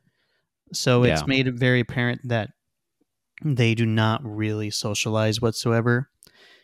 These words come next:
Speaker 1: And then we're introduced to Lars at work, where he has,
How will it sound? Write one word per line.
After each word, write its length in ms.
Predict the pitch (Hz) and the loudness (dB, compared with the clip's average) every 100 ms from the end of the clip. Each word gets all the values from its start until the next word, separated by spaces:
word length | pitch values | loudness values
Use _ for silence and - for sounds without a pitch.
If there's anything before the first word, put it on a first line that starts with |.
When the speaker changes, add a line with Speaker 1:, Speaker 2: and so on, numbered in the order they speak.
| _ _ - | _ _ -6
Speaker 1:
And 220 | 123 139 | -2 2
then 160 | 156 160 | 2 2
we're 120 | 165 | 0
introduced 520 | 160 156 143 143 - - | -2 -2 -2 -4 -6 -4
to 580 | 143 139 135 135 135 131 | 0 2 2 2 0 0
Lars 640 | 117 117 123 127 127 120 | -2 0 2 2 0 -2
at 220 | 123 110 - _ _ _ - - _ _ | -2 -4 -8 _ _ _ -20 -20 _ _
work, 640 | 120 127 185 175 165 - - - - _ | -6 0 4 4 4 0 -12 -20 -20 _
where 420 | 120 117 113 113 113 | -4 0 2 2 0
he 500 | - - 120 117 117 | -4 -6 -2 0 0
has, 720 | 117 117 117 117 113 - | 0 0 2 0 -2 -6